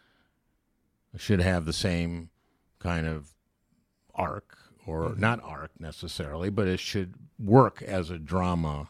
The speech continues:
Speaker 1: in,
Speaker 2: Yes.
Speaker 1: in terms of the plot points, and
Speaker 2: Yes.
Speaker 1: then it just, you make it funny.
Speaker 2: I mean, I, I've always looked at it like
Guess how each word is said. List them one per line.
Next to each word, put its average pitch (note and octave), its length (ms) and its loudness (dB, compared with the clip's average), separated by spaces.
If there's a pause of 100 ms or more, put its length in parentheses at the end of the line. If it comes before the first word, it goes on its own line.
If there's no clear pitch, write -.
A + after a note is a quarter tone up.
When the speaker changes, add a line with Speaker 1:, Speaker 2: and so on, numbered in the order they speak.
(200)
Speaker 1:
in, E2+ 280 -6
Speaker 2:
Yes. - 120 -6
Speaker 1:
in F2 80 -4
terms E2+ 380 -2
of D#2+ 120 -6 (360)
the E2+ 100 -8
plot - 320 -10
points, D#2 400 -16
and C3+ 80 -4
Speaker 2:
Yes. F#2+ 80 -2
Speaker 1:
then F2+ 240 -2
it F2 180 -10
just, - 300 -10 (720)
you F2 80 -4
make E2 160 0
it D#2+ 80 -6
funny. - 340 -4 (300)
Speaker 2:
I D#3+ 100 6
mean, E3+ 200 4
I, D3+ 160 6 (120)
I've C#3+ 180 4
always C#3+ 220 6
looked A2+ 140 0
at A2 100 4
it G2 60 0
like F#2 220 -10